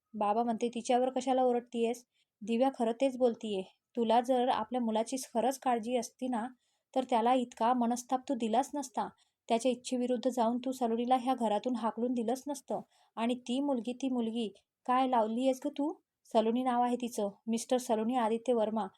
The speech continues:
वर्माची सून, आपल्या आदित्यची बायको आणि दिव्याची वहिनी." आई म्हणते, "मी नाही मानत तिला माझी सून."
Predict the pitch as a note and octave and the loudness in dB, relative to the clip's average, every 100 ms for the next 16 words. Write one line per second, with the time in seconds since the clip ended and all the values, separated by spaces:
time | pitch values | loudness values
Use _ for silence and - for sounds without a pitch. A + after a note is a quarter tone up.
0 | _ _ A#3+ B3 C4 C4+ C#4 C4 B3 G#3 | _ _ 2 4 4 0 -4 -4 -4 -4
1 | - _ _ - A#3 A#3+ D4 C#4 A3+ B3 | -10 _ _ -4 -4 0 2 2 0 -4
2 | C4 C#4 A#3 G#3 G#3+ B3+ B3+ A#3 G#3 A3+ | -6 0 0 0 0 0 0 -4 -2 -2
3 | A3+ B3 A3 A3 G#3 _ - A3+ A#3 A3+ | -2 -2 0 -2 -6 _ -8 -4 0 -2
4 | G3+ A3+ A3+ C#4+ C#4+ C#4+ C#4+ B3 B3+ C4 | -2 -2 0 0 0 0 0 0 -2 -2
5 | B3+ A#3+ A3 A#3 G#3+ | 0 0 -2 -6 -8